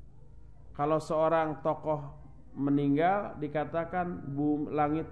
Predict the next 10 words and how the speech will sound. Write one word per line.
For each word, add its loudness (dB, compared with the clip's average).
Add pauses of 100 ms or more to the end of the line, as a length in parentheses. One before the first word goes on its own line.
dan 2
bumi 0
pun 0
menangisinya. 0
Artinya, 0 (880)
musibah 6
karena 6
kematian 4
orang 4
itu 2